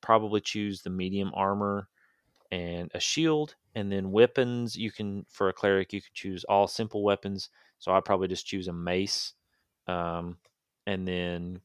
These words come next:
go from there with, you know, a shield and a mace, just as that sort of,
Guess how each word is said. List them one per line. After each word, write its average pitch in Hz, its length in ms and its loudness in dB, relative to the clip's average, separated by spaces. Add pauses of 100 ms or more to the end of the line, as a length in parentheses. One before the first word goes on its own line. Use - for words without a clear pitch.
(160)
go 98 120 6
from 92 260 -6
there 98 560 4
with, 87 720 -4 (580)
you 95 80 -6
know, 90 160 -2
a - 20 -6
shield 123 300 6
and 110 100 2
a 104 40 2
mace, 113 320 8
just - 260 0
as 92 80 -4
that 92 320 2
sort 98 260 0
of, 92 320 -2